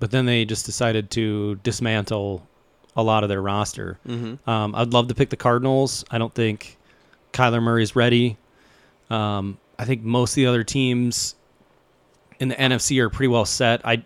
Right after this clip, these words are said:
Speaker 1: uh, even with Jimmy Garoppolo as a average quarterback, that forty-niners team is still pretty formidable.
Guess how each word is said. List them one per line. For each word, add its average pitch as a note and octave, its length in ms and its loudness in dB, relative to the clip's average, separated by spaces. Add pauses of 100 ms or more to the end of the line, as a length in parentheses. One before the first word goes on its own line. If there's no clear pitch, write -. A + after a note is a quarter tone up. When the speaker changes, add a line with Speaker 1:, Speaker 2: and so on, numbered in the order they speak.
Speaker 1:
uh, B2+ 100 -14 (180)
even D#3 300 0
with A#2+ 100 2
Jimmy A#2+ 240 2
Garoppolo A2+ 640 2
as G#2 120 -2
a G#2 380 0 (380)
average G#2+ 480 -2
quarterback, G#2+ 680 -2 (680)
that A2+ 200 0 (160)
forty-niners A#2 880 0 (140)
team A2+ 280 0
is G2 80 -4
still A#2 260 0
pretty A2+ 240 -4
formidable. A#2+ 640 0